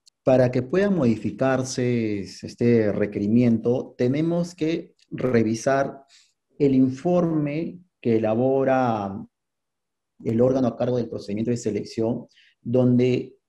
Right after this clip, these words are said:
estos se indican, pues, ahí si ha, si la declaratoria de desierto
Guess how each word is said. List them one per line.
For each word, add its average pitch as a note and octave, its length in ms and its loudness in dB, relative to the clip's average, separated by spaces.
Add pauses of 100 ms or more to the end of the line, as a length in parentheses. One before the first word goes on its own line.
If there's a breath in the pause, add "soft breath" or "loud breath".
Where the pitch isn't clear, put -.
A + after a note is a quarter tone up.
(180)
estos C#3 1700 -4 (800)
se - 160 -4
indican, B2+ 420 2
pues, B2+ 300 0
ahí C3 300 2
si B2 320 0
ha, C3+ 720 -2
si A#2 220 0
la A#2 120 2
declaratoria A#2 600 0
de D3 80 4
desierto C#3 720 -4